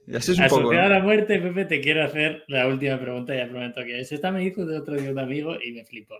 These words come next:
Speaker 2: Si pudieras elegir saber cuándo te vas a morir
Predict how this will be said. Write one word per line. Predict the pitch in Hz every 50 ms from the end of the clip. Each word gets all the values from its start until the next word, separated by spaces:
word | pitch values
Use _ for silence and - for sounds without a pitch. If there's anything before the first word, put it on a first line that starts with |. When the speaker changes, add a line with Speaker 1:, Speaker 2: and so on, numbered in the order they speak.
| _ _
Speaker 2:
Si | - - - 139 135
pudieras | 135 135 - 143 139 135 151 180 202 202 -
elegir | 175 165 135 123 120 - - 123 113 110 - _ _ _ _ _ _ _ _ _ _ _ _ _ _ _ _ _ _
saber | - - - - 120 123 135 135 120 - - - _ _ _ _ _ _ _ _ _ _
cuándo | _ - 156 156 156 135 123 110 104 101 - _ _ _ _ _
te | _ 127
vas | 120 127 -
a | 147 143
morir | 139 139 135 156 185 202 202 -